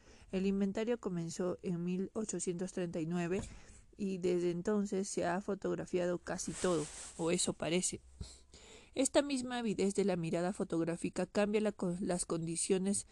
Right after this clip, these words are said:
del confinamiento en la caverna, nuestro mundo. Al enseñarse, a en-, enseñarnos un nuevo código visual, las fotografías alteran y amplían nuestras nociones de lo que merece la pena mirar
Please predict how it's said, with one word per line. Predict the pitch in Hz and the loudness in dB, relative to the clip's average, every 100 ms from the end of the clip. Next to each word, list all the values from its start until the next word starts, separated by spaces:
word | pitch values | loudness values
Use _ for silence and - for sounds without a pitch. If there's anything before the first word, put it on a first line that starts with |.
| - - - - | -20 -20 -20 -8
del | 190 180 165 | 2 2 2
confinamiento | - 165 170 170 156 170 175 180 | 0 0 0 0 0 0 0 0
en | 185 | 0
la | 170 | -2
caverna, | - 160 160 156 165 - - - - - - - - - - - - - - | -2 0 0 0 -6 -8 -18 -20 -20 -20 -20 -20 -20 -20 -18 -12 -12 -14 -10
nuestro | 196 190 190 - 190 | 0 2 2 2 2
mundo. | 180 156 151 185 - - - - - - - - | 2 0 -4 -8 -12 -20 -20 -20 -20 -20 -20 -8
Al | - 208 | 2 4
enseñarse, | 214 240 233 254 269 294 269 - - | 6 4 4 2 4 4 2 0 0
a | 202 | 2
en-, | 190 - | 2 2
enseñarnos | 208 208 226 214 240 262 214 202 - | 2 4 2 2 0 2 2 2 2
un | 214 220 | 2 4
nuevo | 214 214 | 4 4
código | - 202 202 202 196 | 4 4 6 6 6
visual, | 196 175 - 185 196 - - - - | 4 4 6 6 4 -4 -16 -18 -2
las | 196 196 | 0 2
fotografías | 208 208 208 202 247 247 269 - | 4 6 6 4 2 2 2 2
alteran | 196 180 214 202 202 220 - - | 0 4 6 6 4 0 -8 -2
y | 196 | 2
amplían | 180 165 170 208 220 196 202 208 | 2 0 -2 0 4 4 4 2
nuestras | 185 196 - 170 | 0 0 -2 -4
nociones | 180 175 - 185 180 202 - - - - - | -4 -2 2 2 4 0 -2 -12 -20 -14 -4
de | 175 | 0
lo | 175 | 0
que | - 165 | 0 0
merece | 175 185 202 214 196 | 2 4 4 4 4
la | 190 | 4
pena | 165 180 175 180 | 2 2 2 2
mirar | 175 165 170 170 | 2 4 4 2